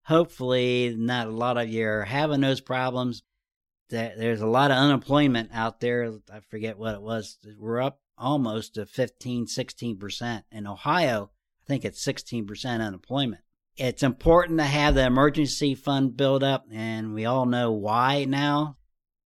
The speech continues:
Remember, this episode, I used my new format where I was reading the article and I threw in my comments as I was reading along. Hopefully, you could tell the difference. I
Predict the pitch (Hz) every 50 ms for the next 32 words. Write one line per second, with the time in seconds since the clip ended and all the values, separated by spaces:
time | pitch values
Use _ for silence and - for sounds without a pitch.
0 | _ _ _ _ - - 185 156 151 160 170 170 175 160 156 147 147 139 156 151
1 | - - 147 156 156 - 156 135 - - 147 143 139 131 123 120 120 127 135 135
2 | 113 127 123 113 113 120 127 127 123 113 - - - 123 127 127 123 117 107 104
3 | 117 117 - - 113 113 117 113 110 110 113 110 110 107 107 98 104 117 131 147
4 | 151 147 139 139 123 123 120 123 123 123 123 127 127 123 - - 120 120 123 120
5 | - _ _ _ _ _ _ _ 107 107 107 107 107 104 107 101 - - 139 135
6 | 131 131 127 123 117 110 107 - - - 127 123 120 117 117 117 113 104 - -
7 | - 117 123 120 110 113 113 110 110 110 104 95 98 104 113 117 104 107 107 101
8 | 101 101 101 107 107 110 107 107 101 - - 131 139 143 139 - 131 127 127 123
9 | 117 110 104 101 92 - - 98 - - - 131 120 104 104 101 - - 113 104
10 | - - 113 110 104 98 - - 104 104 98 95